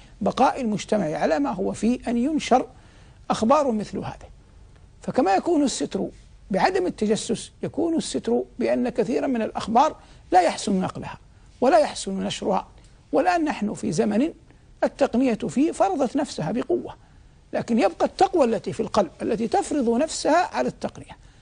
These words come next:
تق-، تفرض نفسها على ما يعرف بطرائق التواصل الاجتماعي، تقوى الله جل وعلا. فليس حسنا ولا دينا أن ننشر كل ما يصلنا،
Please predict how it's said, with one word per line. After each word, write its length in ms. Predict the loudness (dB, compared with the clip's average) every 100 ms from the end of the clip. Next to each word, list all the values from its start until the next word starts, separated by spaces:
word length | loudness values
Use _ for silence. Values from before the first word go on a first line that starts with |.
| -20 -4
تق-، 420 | 0 0 -4 -12 2
تفرض 380 | 2 4 0 2
نفسها 540 | 2 0 2 4 4
على 320 | 2 -2 -2 -4 -16 -20 -8 0
ما 180 | 2
يعرف 520 | 2 0 0 -2 -2 -6 -20 -20 -8
بطرائق 420 | -2 2 4 2 0
التواصل 580 | -6 -4 0 0 0 -4
الاجتماعي، 920 | -4 -6 -8 -4 0 2 2 -2 -8 -10 -2
تقوى 260 | 0 2
الله 320 | 2 2 0 0
جل 260 | -4 -4
وعلا. 300 | -6 -10 -16 -20 -20 -20 -20 -8
فليس 360 | 0 4 4 2
حسنا 460 | -6 -8 -6 -6 -8 -16 -20 -20 -18 -2
ولا 240 | 2 4
دينا 400 | 2 -2 -4 -8 -6 -2
أن 140 | -2
ننشر 320 | -2 -2 -2
كل 240 | 0 2 2
ما 140 | 2
يصلنا، 420 | -2 -2 -2 -4